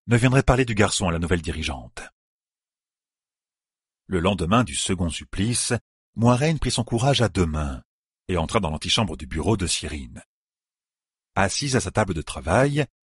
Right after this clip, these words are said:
une étole rouge large comme la main sur les épaules, Douara portait une robe noire tellement rayée de rouge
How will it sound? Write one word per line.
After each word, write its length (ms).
une 140
étole 280
rouge 320
large 220
comme 160
la 100
main 140
sur 140
les 160
épaules, 460
Douara 580
portait 220
une 160
robe 180
noire 240
tellement 300
rayée 260
de 80
rouge 500